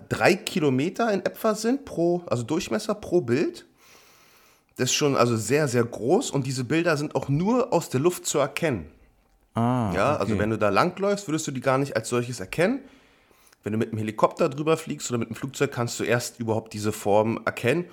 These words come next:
Speaker 1: Und die sind geometrisch ziemlich aufwendig gestaltet, diese Figuren, sehr sauber, akkurat.
Speaker 2: Hm.
Speaker 1: Und das, äh, Faszinierende ist, dass die halt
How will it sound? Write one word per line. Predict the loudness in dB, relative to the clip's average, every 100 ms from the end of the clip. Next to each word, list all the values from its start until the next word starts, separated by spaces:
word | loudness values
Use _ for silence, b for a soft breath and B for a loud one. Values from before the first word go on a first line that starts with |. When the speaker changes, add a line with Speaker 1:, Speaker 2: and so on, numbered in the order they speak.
| B B B
Speaker 1:
Und | -6
die | -4
sind | -4 -2
geometrisch | 2 2 4 0 -2 -6 -6
ziemlich | -4 -2 0 2
aufwendig | 2 2 0 -2 -4
gestaltet, | -2 4 4 4 -4 -6
diese | -6 -4
Figuren, | -6 -6 -2 -2 -2
sehr | 0 0 2
sauber, | 4 4 4 0 -2 -4 -8
akkurat. | -8 -6 0 2 2 0 -8 b b b b b b b b b 0
Speaker 2:
Hm. | 2 4
Speaker 1:
Und | 2 0 -4 -12
das, | -4 -2 -2 0
äh, | 4 4
Faszinierende | 4 0 0 -2 0 0 0 0
ist, | 0 -2 -2
dass | -2 -2
die | 0
halt | 2 2 0